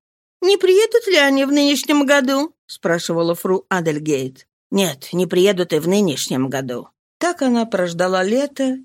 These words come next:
и зиму и снова спросила. «Хорошо было бы, если бы кто-нибудь из них приехал.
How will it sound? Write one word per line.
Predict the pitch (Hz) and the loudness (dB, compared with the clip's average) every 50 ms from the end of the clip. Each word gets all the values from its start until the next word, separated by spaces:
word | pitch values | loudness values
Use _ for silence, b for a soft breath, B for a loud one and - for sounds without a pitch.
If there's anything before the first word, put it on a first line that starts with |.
| _ - | _ -8
и | 165 156 | -6 -4
зиму | 156 151 147 170 220 247 254 247 | -4 -4 -4 -2 0 2 2 2
и | 247 247 | 0 0
снова | 240 - 294 294 302 285 240 | -2 -2 -2 -2 -2 -2 -2
спросила. | - - - 160 170 160 - - 175 160 147 147 143 160 - _ _ _ _ _ _ _ _ _ _ | -4 -6 -6 -8 -8 -6 -6 -6 -4 -4 -4 -4 -6 -6 -10 _ _ _ _ _ _ _ _ _ _
«Хорошо | - 349 349 359 381 359 - - 508 508 494 466 | -2 0 2 2 2 2 0 0 0 0 2 2
было | 415 359 349 320 | 2 2 2 2
бы, | 320 330 | 2 0
если | 320 302 320 294 - - 311 | 0 2 0 0 -2 -2 -2
бы | 277 294 302 | -2 -2 -2
кто-нибудь | 302 - - 370 359 359 339 330 311 294 320 294 | -2 -2 0 0 2 2 2 2 2 0 0 0
из | 320 311 285 | 0 0 2
них | 320 330 302 - | 2 0 0 0
приехал. | - 339 330 320 330 370 381 - - 247 240 247 254 | -2 0 2 2 2 2 0 0 0 0 0 0 -2